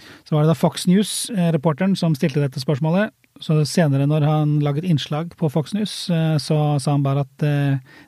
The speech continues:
det ble på Nantucket også stilt spørsmål ved om Biden er for gammel.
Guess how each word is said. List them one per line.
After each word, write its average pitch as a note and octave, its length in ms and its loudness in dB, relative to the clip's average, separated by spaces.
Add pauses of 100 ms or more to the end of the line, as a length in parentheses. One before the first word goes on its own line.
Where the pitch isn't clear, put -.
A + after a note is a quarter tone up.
det D3 160 2
ble C3+ 240 4
på C#3+ 320 2
Nantucket C#3 440 2
også C3 200 0
stilt B2+ 240 -2
spørsmål C#3 500 0
ved C#3 200 2
om C3+ 320 2 (520)
Biden C#3 280 2
er C3 60 2
for C3+ 140 0
gammel. C3 300 0